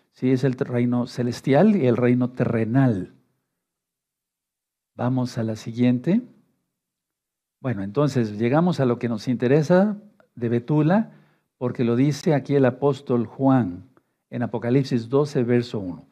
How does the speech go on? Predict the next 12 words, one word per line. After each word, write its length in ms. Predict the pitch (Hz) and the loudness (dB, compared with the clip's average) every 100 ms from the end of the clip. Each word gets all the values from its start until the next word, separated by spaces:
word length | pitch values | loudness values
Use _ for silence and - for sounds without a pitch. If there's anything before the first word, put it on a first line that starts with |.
| _ _ | _ _
Entonces, 260 | _ 123 117 | _ -12 -2
Betula, 720 | 127 127 208 170 139 226 - _ | -2 2 4 6 4 2 -4 _
que 100 | - | -4
él 100 | 120 113 | -2 -2
se 120 | 139 | -2
ha 60 | |
conocido 360 | 135 131 151 139 | 0 -2 -2 -2
como 280 | 143 143 135 | 0 0 2
Virgo, 440 | 147 127 120 165 - - _ - | 4 4 2 0 -4 -20 _ -2
representa 1080 | 131 127 127 120 135 127 123 151 160 - - | 0 2 0 0 2 4 2 2 0 0 -6
a 320 | 117 120 135 - | -2 -2 -2 -2
Israel. 1080 | 143 139 - 135 135 131 147 123 95 - | 0 0 0 2 4 6 6 6 4 -2